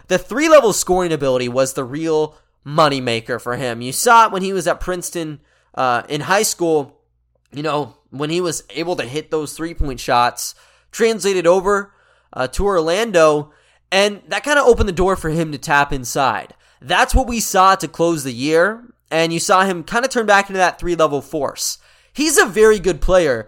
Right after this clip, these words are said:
when he's able to score from all three levels, but when he's not able to hit the three-point shot, and he's kinda just relegated to shooting around the cup, that's when you start to see him kinda flail a little bit because he's not taking high-quality looks,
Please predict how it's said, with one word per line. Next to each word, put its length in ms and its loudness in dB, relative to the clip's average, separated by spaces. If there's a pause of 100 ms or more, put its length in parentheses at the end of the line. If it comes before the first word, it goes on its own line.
(140)
when 160 -2
he's 180 -4
able 280 2
to 140 -6
score 420 0
from 260 -6
all 180 2
three 240 -8
levels, 400 2
but 320 2 (200)
when 200 0
he's 180 -4
not 240 2
able 200 -2
to 80 -4
hit 100 -4
the 100 -4
three-point 460 -6
shot, 420 0 (300)
and 140 0
he's 120 -6
kinda 300 -2
just 320 -8 (420)
relegated 760 0
to 180 -10
shooting 500 -10
around 380 0
the 80 -6
cup, 540 -4 (440)
that's 280 0
when 100 0
you 100 -2
start 300 2
to 80 -10
see 280 -6
him 180 -6
kinda 240 -2
flail 440 0
a 60 0
little 240 0
bit 260 2
because 240 -6
he's 160 -8
not 220 2
taking 220 -4
high-quality 600 2
looks, 480 0